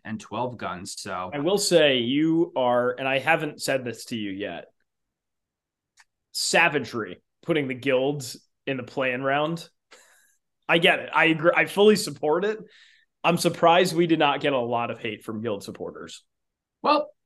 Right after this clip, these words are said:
Speaker 1: you know, voted by the fans. Last year, we did a randomized bracket. This year, we, we did, uh, rounds of, rounds of sixteen and, and seeds and stuff. And that's where the cookie crumbles and they fell and,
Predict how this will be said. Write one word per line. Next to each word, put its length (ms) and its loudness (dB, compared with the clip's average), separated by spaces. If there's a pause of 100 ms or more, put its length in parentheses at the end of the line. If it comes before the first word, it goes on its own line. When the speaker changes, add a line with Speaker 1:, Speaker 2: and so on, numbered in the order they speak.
(140)
Speaker 1:
you 140 -2
know, 240 4
voted 240 2
by 120 6
the 80 -2
fans. 480 0
Last 420 2
year, 120 0
we 140 -2
did 160 -2
a 40 2
randomized 720 -2
bracket. 540 4 (380)
This 400 -4
year, 520 0
we, 480 -4
we 200 -4
did, 280 -2
uh, 420 4 (440)
rounds 460 2
of, 220 -4
rounds 380 -2
of 120 -10
sixteen 640 -6
and, 220 -4
and 180 -4
seeds 380 -6
and 120 -6
stuff. 520 2
And 280 -4 (140)
that's 320 -4
where 120 -4
the 60 -10
cookie 300 -10
crumbles 400 -2
and 100 -4
they 120 -4 (100)
fell 300 -2
and, 300 -2